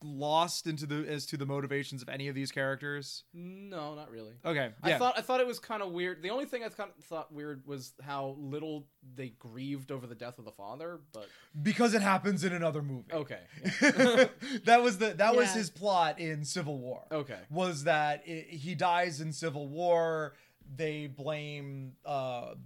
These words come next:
Speaker 1: Bucky Barnes, the Winter Soldier, for it. And so he goes after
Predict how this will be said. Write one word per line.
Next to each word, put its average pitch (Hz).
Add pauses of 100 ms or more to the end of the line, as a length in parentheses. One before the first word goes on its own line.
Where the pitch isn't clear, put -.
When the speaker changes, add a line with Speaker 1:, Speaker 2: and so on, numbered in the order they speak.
Speaker 1:
Bucky 151
Barnes, 143
the 143
Winter 127
Soldier, 208
for 190
it. 170 (300)
And 156
so 147
he 165
goes 160
after 135